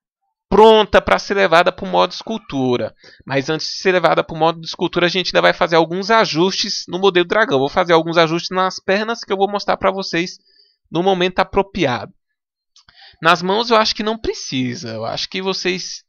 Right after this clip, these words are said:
hão de concordar comigo que, é, as mãos, as, as patas dianteiras dele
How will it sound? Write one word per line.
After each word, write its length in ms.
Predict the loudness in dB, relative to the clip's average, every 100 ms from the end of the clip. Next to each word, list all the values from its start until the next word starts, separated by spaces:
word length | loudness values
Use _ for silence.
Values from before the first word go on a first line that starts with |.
| -4
hão 160 | -4
de 100 | -4
concordar 600 | -6 -8 -2 -2 2 0
comigo 560 | -2 -6 -4 -4 -4 -8
que, 400 | -10 -8 -8 -10 _ _ _ _ _ _
é, 720 | -4 0 2 4 4 4 4 4
as 220 | 2 -2
mãos, 380 | -2 -2 -2 -4
as, 140 | -6 -10 -16
as 180 | -14 -4
patas 360 | -2 0 -2
dianteiras 520 | -4 -4 -4 -4 -4
dele 580 | -4 -2 -2 -2 -6 -14